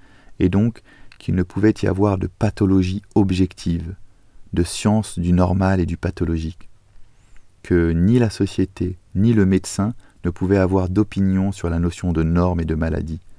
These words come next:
Seule la personne, dans sa subjectivité, peut décider de se considérer anormal, handicapé ou malade. Nous avons vu également que le pathologique est une variation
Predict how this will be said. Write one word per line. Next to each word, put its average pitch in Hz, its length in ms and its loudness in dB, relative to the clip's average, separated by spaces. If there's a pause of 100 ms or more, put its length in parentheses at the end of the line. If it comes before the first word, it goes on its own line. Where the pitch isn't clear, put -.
(640)
Seule 107 420 4
la 87 140 -2
personne, 95 640 -2 (100)
dans 87 240 -2
sa 87 200 -6
subjectivité, 95 1000 -4 (520)
peut 90 140 -2
décider 95 600 4
de 90 100 0
se - 160 -6
considérer 82 680 -4 (120)
anormal, 85 640 -2 (300)
handicapé 87 640 -4 (140)
ou 90 80 -4
malade. 82 340 -4 (1700)
Nous 87 80 0
avons 87 180 2
vu 95 160 0
également 92 400 0
que 95 140 -6
le 85 80 -2
pathologique 90 800 -2 (280)
est - 160 -6
une 80 120 0
variation 85 640 -2